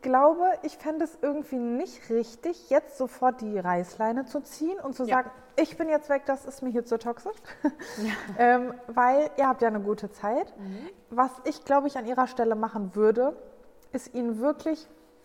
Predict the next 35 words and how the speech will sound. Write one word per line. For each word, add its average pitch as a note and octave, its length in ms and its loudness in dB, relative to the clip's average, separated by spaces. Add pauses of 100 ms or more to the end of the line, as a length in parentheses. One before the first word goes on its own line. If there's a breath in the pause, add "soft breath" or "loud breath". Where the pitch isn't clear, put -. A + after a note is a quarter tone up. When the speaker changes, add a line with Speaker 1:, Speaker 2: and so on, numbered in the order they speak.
(160)
Speaker 1:
jetzt C4 300 0
mal B3+ 120 0
darauf A3 180 2
ansprechen C4+ 380 -2
und B3 60 -6
sagen, B3 180 -2
„Ey, B3+ 80 -2
ich B3 100 -4
habe B3 160 -6
irgendwie D#4+ 280 2
das C#4+ 200 -2
Gefühl, C4+ 300 -2
dass B3 160 2
es A3+ 240 -8
anders E4 400 -4
ist. - 220 -4 (360 soft breath)
Es A3+ 160 -8
fühlt C4 160 -4
sich B3 140 -8
für B3 80 -8
mich B3 120 -4
jetzt B3 120 0
irgendwie A#3+ 220 -6
vertrauter C#4+ 680 0
und A3+ 120 -10
besser D4 260 0
an B3+ 160 -4
und A#3+ 40 -6
ich - 180 -12 (260)
von A3+ 280 -6
meiner C#4 280 0
Seite C4 240 0
aus - 160 -8
könnte C4+ 320 -4
da A#3+ 240 2